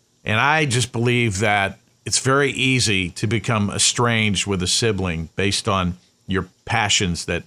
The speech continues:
are very important to you. And music, obviously, if you're in a band, a successful band, music is like your life, right?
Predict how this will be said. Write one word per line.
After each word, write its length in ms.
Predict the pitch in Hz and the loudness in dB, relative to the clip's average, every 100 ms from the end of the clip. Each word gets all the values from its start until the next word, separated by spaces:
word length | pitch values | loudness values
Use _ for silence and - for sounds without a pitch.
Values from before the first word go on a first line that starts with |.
| _ _ - | _ _ -6
are 100 | 90 | -2
very 440 | 101 98 95 90 | 0 2 2 0
important 460 | 90 90 104 90 87 | -4 -4 -4 -4 -6
to 80 | 87 | -6
you. 200 | 80 82 | -6 -2
And 240 | 110 95 | -2 0
music, 460 | 104 135 113 98 104 | 0 0 2 0 0
obviously, 500 | 101 104 98 101 98 | 0 0 -2 0 -2
if 300 | 185 - _ | -4 -20 _
you're 140 | 120 123 | 0 2
in 80 | 113 | 2
a 40 | |
band, 540 | 101 117 117 110 107 - _ | 0 0 2 0 -2 -6 _
a 80 | - | -4
successful 600 | - 117 - 135 120 117 | -2 0 0 0 0 0
band, 440 | 113 104 98 95 98 | 0 0 0 0 0
music 440 | 117 110 113 101 _ _ _ | 0 0 -2 -4 _ _ _
is 200 | 98 98 | -4 0
like 220 | 107 98 | -2 0
your 140 | 107 117 | 0 2
life, 540 | 139 208 120 - - | 2 2 -2 -6 -4
right? 280 | 104 143 | -2 0